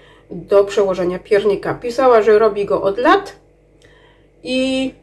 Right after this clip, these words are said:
jest bardzo dobry. Jest z kokosem i można dodać sobie też i orzechy.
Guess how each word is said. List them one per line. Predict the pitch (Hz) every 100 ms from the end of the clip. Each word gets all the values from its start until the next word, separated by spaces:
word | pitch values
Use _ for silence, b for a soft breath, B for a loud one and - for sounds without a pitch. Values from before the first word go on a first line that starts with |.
| -
jest | 247 208
bardzo | 208 196 220
dobry. | 220 185 185
Jest | 226 262
z | -
kokosem | 233 247 254 254 240 233
i | 220
można | 214 240 247 208
dodać | 202 196 196
sobie | - 147 185
też | 147 175 -
i | 175 -
orzechy. | 196 202 185 170 165 160